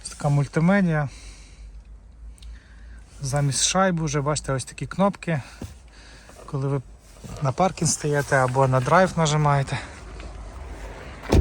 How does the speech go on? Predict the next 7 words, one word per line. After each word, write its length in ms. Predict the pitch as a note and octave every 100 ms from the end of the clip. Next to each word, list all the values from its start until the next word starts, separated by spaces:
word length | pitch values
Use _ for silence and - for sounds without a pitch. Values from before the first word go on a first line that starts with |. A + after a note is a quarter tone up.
| - - - - - - - -
Як 300 | C#3+ C3+ A#2
там 300 | C3+ C3 C3+
місця 380 | C#3+ C3 - C3+
позаду? 540 | - C#3+ F3+ G3 F#3+ - - - - -
О, 220 | D#3+ D3
місця 360 | C#3+ D3+ - C3
тут 240 | C#3+ -